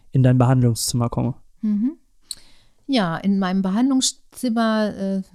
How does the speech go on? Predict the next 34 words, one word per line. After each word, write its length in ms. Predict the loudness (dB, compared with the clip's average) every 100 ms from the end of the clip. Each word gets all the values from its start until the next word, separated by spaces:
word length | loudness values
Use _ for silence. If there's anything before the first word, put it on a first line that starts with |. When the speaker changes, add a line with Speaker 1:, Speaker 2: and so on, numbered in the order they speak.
| -12
Speaker 2:
ist 140 | -12
erstmal 260 | -12 -6 -4
ein 40 |
Tisch 220 | -2 -4 -4
mit 120 | -6
zwei 180 | -8 -10
Stühlen. 600 | -6 -2 -2 -4 -4 -2
Da, 420 | -2 -2 -2 -4 -6 _ -18
äh, 440 | -10 -8 -6 -6 -8 _ _ _ _ _ _ _ _ _
ist 260 | -6 -6 -8
zu 120 | -4
Anfang 320 | -2 -2 -2
einfach 220 | -4 -4
ein 100 | -4
Gespräch, 480 | -4 -6 -4 -4 -4
wie 60 | -6
du 100 | -6
das 180 | -6 -8
eben 480 | -8 -4 -4 -4
auch 200 | -6 -10
vorgestellt 580 | -6 -4 -4 -4 -6 -6
hast. 340 | -6 -8 -12 _ _ _ _ _
Und 260 | -2 -2 0
dann, 460 | -2 0 0 0 -4
ähm, 540 | -6 -4 -2 -4 -4 -10 -20
wenn 220 | -8 -4 -4
jemand, 580 | -4 -6 -6 -10 -14 -12
äh, 180 | -12 -8
dann 360 | -6 -4 -6 -6
weitergehend 600 | -10 -8 -10 -6 -8 -6
eine 160 | -10 -8
Behandlung 400 | -4 -2 0 0
möchte, 580 | -2 -4 -4 -2 -4 -6
dann, 580 | -8 -4 -4 -4 -8